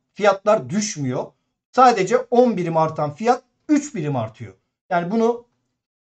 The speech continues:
ne yazık ki yanlış yorumluyorlar. Dolayısıyla enflasyon, e,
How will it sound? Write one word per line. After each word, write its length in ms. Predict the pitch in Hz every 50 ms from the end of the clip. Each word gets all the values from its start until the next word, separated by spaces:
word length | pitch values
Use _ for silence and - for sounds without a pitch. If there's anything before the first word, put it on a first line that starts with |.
| _ _ _ _ _ _ _ _ 180
ne 100 | 196 226
yazık 260 | 233 180 170 - -
ki 240 | - 240 247 240 - _
yanlış 460 | 175 180 196 208 214 233 226 - -
yorumluyorlar. 600 | 175 160 151 139 139 135 139 147 175 226 233 208
Dolayısıyla 400 | 226 226 226 226 226 - 226 240
enflasyon, 640 | 233 226 226 240 196 160 147 - - 220 254 254 - _ _ _ _ _ _ _ _ _ _ _ -
e, 60 | -